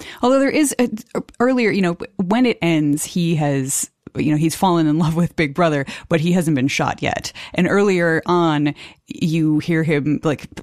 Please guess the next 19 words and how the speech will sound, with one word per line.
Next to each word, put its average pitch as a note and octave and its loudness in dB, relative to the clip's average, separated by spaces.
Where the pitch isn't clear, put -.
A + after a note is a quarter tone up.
thinking F#3 0
to F3 -2
himself D#3 0
about C#3 -2
how D3+ -2
if E3 -4
he G3 0
can F3 -2
just - -2
keep D#3 -4
one D#3+ 2
tiny D#3+ 0
little D#3 0
corner D#3+ 0
of C#3+ -4
himself C#3+ -2
and, C#3+ 0
you D#3+ -2
know, C3+ -4